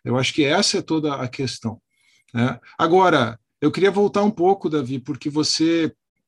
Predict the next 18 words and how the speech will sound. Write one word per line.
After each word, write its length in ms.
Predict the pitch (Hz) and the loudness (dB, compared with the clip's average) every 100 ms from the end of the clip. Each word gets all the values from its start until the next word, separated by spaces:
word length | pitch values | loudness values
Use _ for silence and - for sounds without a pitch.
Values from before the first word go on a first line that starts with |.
| _ | _
fez 240 | - 165 | -4 -4
uma 140 | 170 170 | -2 -4
provocação 600 | 165 147 151 147 - 160 | -4 -4 -4 -4 -6 -6
bem 280 | 123 170 226 | -2 4 4
interessante, 720 | 226 165 135 - 147 175 - | 4 2 -2 -4 -8 -6 -6
bem 200 | 123 156 | -6 -6
relevante, 880 | 160 160 160 110 127 170 208 - 117 _ _ _ _ _ - | -4 -2 -2 -2 -4 -4 -6 -8 -12 _ _ _ _ _ -4
que 240 | 151 147 | 4 4
de-, 500 | 131 151 143 127 113 - _ | 4 0 0 -4 -10 -18 _
quando 240 | 156 160 | -2 0
você 300 | 160 165 170 | 0 0 0
disse 420 | 135 165 165 180 | 0 -2 -2 -4
que 480 | 160 - 165 160 135 - _ - _ - | -6 -6 0 0 0 -6 _ -20 _ -6
não, 360 | 139 160 175 | -2 -2 -2
nunca 440 | 147 151 170 214 202 | -4 -2 -2 0 0
viu 160 | 160 | 0
nenhum 240 | 196 180 202 | 0 -2 -4
cristão 800 | 226 220 - - 165 175 208 | -4 -4 -6 -8 -8 -4 -6